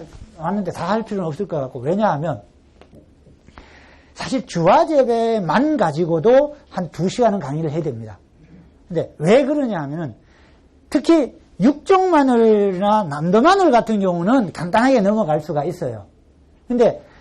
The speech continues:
지금 여러 이제 스페인산 대서 마늘 재배하시는 분들이 있는데 이 대서 마늘 같은 경우는 완전히 주화 재배하는 방법이 기존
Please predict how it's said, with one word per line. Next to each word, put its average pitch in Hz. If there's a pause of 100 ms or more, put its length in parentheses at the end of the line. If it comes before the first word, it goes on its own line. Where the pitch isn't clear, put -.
(440)
지금 220
여러 247
이제 180
스페인산 233
대서 220
마늘 220
재배하시는 190
분들이 156
있는데 143 (520)
이 226
대서 320
마늘 269
같은 170
경우는 143 (480)
완전히 285
주화 185
재배하는 220
방법이 214 (280)
기존 277